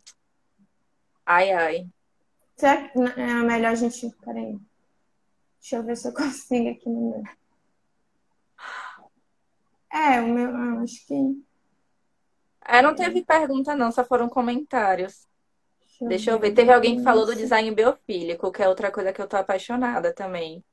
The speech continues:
Speaker 1: Que é o
Speaker 2: Uhum.
Speaker 1: design que você traz a natureza pra perto do ser humano através de formas. Tô acenando pro povo que entrou aqui agora.
Speaker 2: Hum, sim,
Speaker 1: Ah,
Speaker 2: sim.
Speaker 1: falaram que uma das vantagens da
Speaker 2: Aqui.
Speaker 1: construção modular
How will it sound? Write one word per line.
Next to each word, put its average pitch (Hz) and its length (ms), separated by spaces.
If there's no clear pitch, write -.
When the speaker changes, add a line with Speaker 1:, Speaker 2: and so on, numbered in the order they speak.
Speaker 1:
Que 214 80
é 185 80
o 185 40
Speaker 2:
Uhum. 185 40
Speaker 1:
design 185 400
que - 120
você 185 300
traz 180 300
a 190 40
natureza 180 600
pra 196 160
perto 175 360
do 175 80
ser 180 240
humano 175 320
através 175 480
de 175 80
formas. 180 720
Tô 190 100
acenando 185 680
pro 190 200
povo 190 280
que 196 140
entrou 190 240
aqui 185 240
agora. 202 560
Speaker 2:
Hum, 226 500
sim, - 100
Speaker 1:
Ah, 190 300
Speaker 2:
sim. 220 80
Speaker 1:
falaram 196 360
que - 160
uma 226 140
das 233 140
vantagens 233 480
da 226 80
Speaker 2:
Aqui. 233 80
Speaker 1:
construção 214 500
modular 202 760